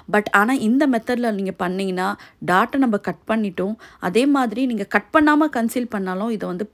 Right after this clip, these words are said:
பிரிச்சு தைக்கிறது ரொம்ப கஷ்டம். So, அ, இந்த மெத்தட் வந்து எனக்கு வந்து பர்சனலா நான் இந்த மெத்தட் நான் போக மாட்டேன்.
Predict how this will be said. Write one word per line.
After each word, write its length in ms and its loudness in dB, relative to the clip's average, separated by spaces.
பிரிச்சு 280 -6
தைக்கிறது 300 -8
ரொம்ப 340 -4
கஷ்டம். 420 -8
So, 520 4
அ, 240 6
இந்த 300 4
மெத்தட் 360 0
வந்து 360 -2
எனக்கு 360 -2
வந்து 240 -2
பர்சனலா 380 -4
நான் 180 -2
இந்த 220 -2
மெத்தட் 160 -6
நான் 160 -6
போக 280 -4
மாட்டேன். 400 -4